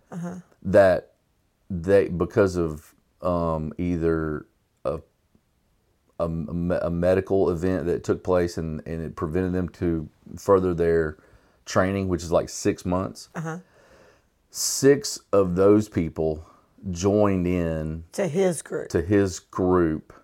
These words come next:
Speaker 2: yes. Those six went on to graduate. There was only eight
Speaker 1: Out of
Speaker 2: people
Speaker 1: the hundred and forty?
Speaker 2: out of a hundred and forty-four
Speaker 1: Wow.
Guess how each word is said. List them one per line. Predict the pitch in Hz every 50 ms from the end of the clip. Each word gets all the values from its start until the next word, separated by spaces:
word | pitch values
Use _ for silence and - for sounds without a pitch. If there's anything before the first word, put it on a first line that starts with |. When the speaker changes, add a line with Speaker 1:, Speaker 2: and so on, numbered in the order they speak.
| _ _ _ _
Speaker 2:
yes. | - 87 85 82 80 78 76 85 175 - - - _ _ _ _ _ _ _ _ _ _ _ _ _ _ _ _ _ _ _ _ -
Those | 87 82 98 104 120 131 131 -
six | - 123 - - -
went | - 101 98 98
on | 95 87
to | 82
graduate. | 78 73 85 85 87 92 92 82 85 80 78 78 78 78 76 73 - _ _ _ _ _ _ _ _ _ -
There | - 98 98
was | 98 101 95 - -
only | 98 98 95 90 87 82 73 - _ -
eight | 98 98 87 69 - - - - - - _ _ _ -
Speaker 1:
Out | - 202 202 202
of | 185
Speaker 2:
people | 151 170
Speaker 1:
the | 190 180
hundred | 175 - 196 190 196 214 226
and |
forty? | - 180
Speaker 2:
out | 170
of | 170 -
a | - - 180
hundred | - - - 113 107 113 110 107 110 107 98 - -
and | 85 80 -
forty-four | - - 90 87 92 90 90 92 - 90 87 87 -
Speaker 1:
Wow. | 87 87 87 85 85 85 - - - 50 -